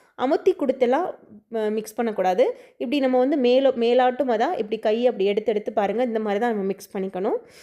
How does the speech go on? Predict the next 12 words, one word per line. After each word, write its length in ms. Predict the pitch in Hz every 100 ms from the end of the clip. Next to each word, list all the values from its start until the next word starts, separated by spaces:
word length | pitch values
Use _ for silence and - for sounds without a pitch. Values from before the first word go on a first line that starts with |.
| -
மிக்ஸ் 300 | - 285 -
பண்ணதுக்கப்புறமா 640 | 359 285 254 208 208 208 285 453 - _ _
நான் 140 | 262
வந்து 280 | 262 311 320
சக்கரவள்ளி 320 | 262 330 311
கிழங்குல 280 | 311 254 254
இனிப்பு 400 | 285 240 254 262
நிறைய 280 | 220 214 247
இருக்கும். 400 | 202 - 302 427
குழந்தைங்களுக்கு 540 | 302 320 392 392 349 262
கொடுக்கும்போது 460 | 240 240 226 214
மட்டும் 340 | 202 196 302